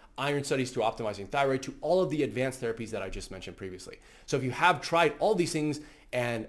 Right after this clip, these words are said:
you're not seeing any significant improvement, then you might have a very rare genetic type of, of, uh, hair loss.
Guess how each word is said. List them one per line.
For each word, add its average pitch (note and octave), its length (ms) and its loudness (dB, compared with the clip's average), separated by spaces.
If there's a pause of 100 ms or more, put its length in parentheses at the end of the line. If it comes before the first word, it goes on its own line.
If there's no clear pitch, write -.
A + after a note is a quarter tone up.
you're A#2+ 180 -2
not B2 160 0
seeing C3 180 -2
any A#2+ 140 0
significant A2+ 480 -6
improvement, D3 460 0 (240)
then C3 140 2
you D3+ 100 2
might C#3 160 2
have B2+ 160 0
a A#2 80 -2
very C3 220 2
rare A#2 200 2
genetic G#2 380 -4
type D#3+ 240 2
of, - 200 -8
of, G#2+ 440 -4
uh, G#2 100 -4
hair C3+ 220 0
loss. A2+ 300 0